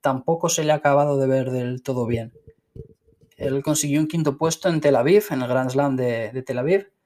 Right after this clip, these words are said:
donde eliminó al estadounidense Isaiah Ramírez en dieciseisavos, al cubano Orlando Polanco en octavos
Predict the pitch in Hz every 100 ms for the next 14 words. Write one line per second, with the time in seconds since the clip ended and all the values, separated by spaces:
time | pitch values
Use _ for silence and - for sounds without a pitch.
0 | _ _ _ _ - 156 139 135 131 127
1 | 131 147 143 147 139 135 139 143 139 131
2 | 135 131 139 131 131 156 165 151 135 123
3 | 123 120 156 156 190 208 - - 143 131
4 | 131 127 147 151 139 131 139 135 135 143
5 | 147 143 143 127 123 - 156 185 196